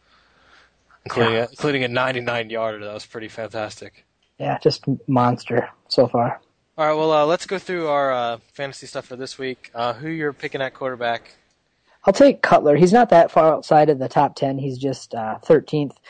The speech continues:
Speaker 2: But like I said before, with Carolina not having a pass rush, Jay Cutler, I think, should be able to have time to pick it apart, and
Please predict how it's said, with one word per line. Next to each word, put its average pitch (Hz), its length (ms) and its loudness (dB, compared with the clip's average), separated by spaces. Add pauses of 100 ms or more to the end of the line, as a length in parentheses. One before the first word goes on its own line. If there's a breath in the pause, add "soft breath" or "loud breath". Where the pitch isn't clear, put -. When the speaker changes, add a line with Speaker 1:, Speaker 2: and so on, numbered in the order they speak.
(180 loud breath)
Speaker 2:
But 151 60 4
like 175 200 6
I 165 60 4
said 160 220 2
before, 139 340 0
with 131 160 -2
Carolina 151 500 4
not 127 200 -4
having 131 260 2
a 120 60 -8
pass 127 380 -4
rush, 117 300 -4
Jay 147 200 4
Cutler, 123 440 0 (420 loud breath)
I 120 100 0
think, 127 240 -2
should 131 240 -4 (160)
be 135 140 4
able 127 180 2
to 120 80 6
have 131 180 4
time 135 260 2
to 123 60 0
pick 127 180 -2
it 120 60 0
apart, 123 360 2
and 117 220 -4